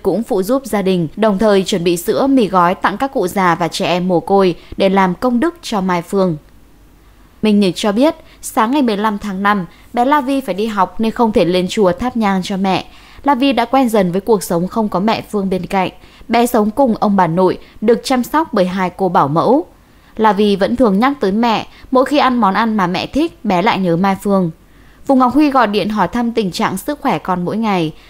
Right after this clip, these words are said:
Hàng tháng, nam ca sĩ chu cấp đầy đủ về kinh tế để hai cô bảo mẫu chăm sóc La Vi. Anh dự tính đón bé sang Mỹ sống cùng trong năm hai không hai mươi nếu chuẩn bị kịp giấy tờ.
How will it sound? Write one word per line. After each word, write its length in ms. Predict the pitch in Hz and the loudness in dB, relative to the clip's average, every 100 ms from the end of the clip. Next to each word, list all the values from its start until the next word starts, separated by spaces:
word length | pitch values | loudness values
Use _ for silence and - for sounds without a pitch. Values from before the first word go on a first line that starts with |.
| - | -6
Hàng 180 | 262 240 | -2 0
tháng, 280 | 254 214 262 | 2 2 2
nam 160 | 269 | 2
ca 120 | 254 | 0
sĩ 240 | 247 208 220 | -2 -4 -4
chu 120 | 262 | -4
cấp 200 | 247 277 | -2 -2
đầy 140 | 226 185 | -2 0
đủ 180 | 196 | 0
về 120 | 151 165 | 0 -2
kinh 220 | 220 208 | -2 -2
tế 360 | 196 180 240 - - - | 2 2 2 -2 -6 0
để 120 | 208 | 0
hai 200 | 214 196 | 2 0
cô 100 | 208 | 0
bảo 160 | 202 165 | 2 2
mẫu 300 | 165 143 208 | 2 0 -2
chăm 240 | - 214 | -2 -4
sóc 220 | - 269 | -4 -2
La 160 | 233 190 | -2 -2
Vi. 320 | 170 190 175 165 - - - | -2 -4 -4 -10 -20 -18 -4
Anh 160 | 202 | -2
dự 140 | 185 180 | 0 0
tính 260 | 180 185 | 0 0
đón 200 | 170 170 | 0 0
bé 180 | 180 202 | -2 -2
sang 280 | 202 196 208 | -2 -2 0
Mỹ 280 | 180 185 262 | -2 -2 -4
sống 260 | 202 180 | -2 -2
cùng 280 | 202 240 196 | 0 0 0
trong 180 | 226 196 | -2 -2
năm 120 | 208 | 0
hai 160 | 220 196 | -2 -2
không 200 | 208 208 | -2 -2
hai 140 | 196 | -2
mươi 340 | 196 196 180 - - - | 0 0 0 -4 -12 -4
nếu 300 | 208 202 233 | 0 2 2
chuẩn 220 | 302 214 | 0 2
bị 160 | 196 165 | 2 0
kịp 200 | 196 - | -2 -2
giấy 180 | - 175 | -2 -2
tờ. 340 | 190 196 165 | 0 -2 -2